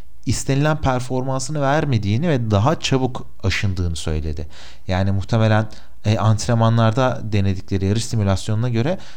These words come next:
e, daha çabuk bir aşınma yaşamışlar ve bu yüzden de zaten takım arkadaşından iki tur erken, e, pite gelmiş oldu. E,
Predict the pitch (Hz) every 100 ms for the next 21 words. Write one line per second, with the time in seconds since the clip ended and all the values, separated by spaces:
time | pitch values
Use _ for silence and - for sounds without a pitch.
0 | - 110 98 104 127 165 110 101 92 -
1 | 95 87 90 - 92 - 156 151 135 127
2 | 135 117 117 143 143 120 120 123 117 120
3 | 110 107 - 170 147 - 156 151 143 160
4 | 147 - - - - 110 101 95 - 104
5 | 101 90 82 80 - 92 87 143 180 -
6 | - - - 113 107